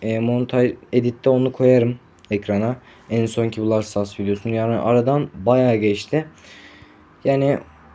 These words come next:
uzun aradan sonra tekrardan Brawl Stars'tayız. Hemen star hediyelerini açalım. Böyle uzun zaman sonra, yani üç hafta aradan sonra bir, e, video olsun istedim arkadaşlar.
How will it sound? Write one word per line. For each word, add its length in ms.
uzun 260
aradan 360
sonra 320
tekrardan 720
Brawl 200
Stars'tayız. 800
Hemen 300
star 320
hediyelerini 480
açalım. 480
Böyle 200
uzun 280
zaman 340
sonra, 640
yani 180
üç 200
hafta 400
aradan 360
sonra 340
bir, 220
e, 260
video 280
olsun 340
istedim 340
arkadaşlar. 640